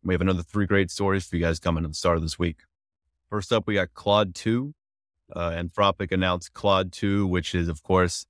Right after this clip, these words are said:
their new latest upgrade against Claude one point three, which is the previous model. Uh, come, with it comes their new Claude dot A I, which is their public-facing website. It looks like a pretty capable model.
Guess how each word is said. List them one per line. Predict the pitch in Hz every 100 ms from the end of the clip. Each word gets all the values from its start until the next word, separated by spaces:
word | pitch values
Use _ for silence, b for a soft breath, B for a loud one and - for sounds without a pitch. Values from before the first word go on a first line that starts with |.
| 87
their | 87
new | 90 92 95
latest | 92 92 95
upgrade | 87 95 92 92
against | 87 82 -
Claude | - 92 87 82 _
one | 82 92 90
point | 90 82
three, | 95 107 113
which | 90 85
is | 80
the | 82
previous | 95 101 107 113
model. | 110 135 156 _ _ _ _ _ _ _
Uh, | - 87 87
come, | 85 101 90
with | 104
it | 107 95
comes | - 98 95 92
their | 82 95
new | 92 92
Claude | - 104 104 104
dot | 95
A | 101 95
I, | 90 82
which | - 87 -
is | 82
their | 80 85 82 78 _
public-facing | - 90 87 92 87 87
website. | 90 90 - 92 92 90 - _ _ _ _ _ _ _ _
It | 98
looks | 107 -
like |
a | 113
pretty | 123 117
capable | 120 110 117
model. | 107 110 117 120